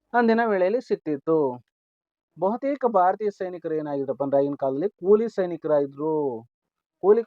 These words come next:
ಕಾರ್ಮಿಕ ಸೈನಿಕರಾಗಿದ್ರು. ಇದು ಎಂಥ ವಿಪರ್ಯಾಸ, ದುರ್ದೈವ ನಾವು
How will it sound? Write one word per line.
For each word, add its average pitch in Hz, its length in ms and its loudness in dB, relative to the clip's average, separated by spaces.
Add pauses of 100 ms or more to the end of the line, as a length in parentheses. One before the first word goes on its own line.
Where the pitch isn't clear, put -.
ಕಾರ್ಮಿಕ 220 360 0 (120)
ಸೈನಿಕರಾಗಿದ್ರು. 160 640 -6 (100)
ಇದು 185 120 2 (140)
ಎಂಥ 170 180 -12 (200)
ವಿಪರ್ಯಾಸ, 165 500 -2 (180)
ದುರ್ದೈವ 208 400 4 (540)
ನಾವು 190 200 -2